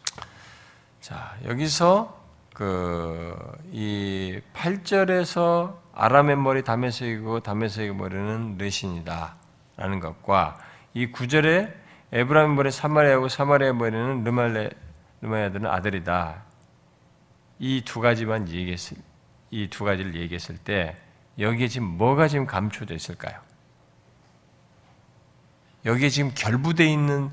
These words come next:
이 상황과 결부돼 있는 사람, 나라는 세 나라예요.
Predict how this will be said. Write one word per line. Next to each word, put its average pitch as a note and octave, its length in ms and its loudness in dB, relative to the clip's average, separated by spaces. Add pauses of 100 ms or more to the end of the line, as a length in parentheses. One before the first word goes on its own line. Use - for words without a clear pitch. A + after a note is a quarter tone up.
(380)
이 C#3 300 2
상황과 D3+ 640 4
결부돼 B2+ 380 0
있는 A#2+ 320 0
사람, A2 240 -6 (460)
나라는 A2 500 2 (1300)
세 E3+ 240 0
나라예요. F#2+ 500 -2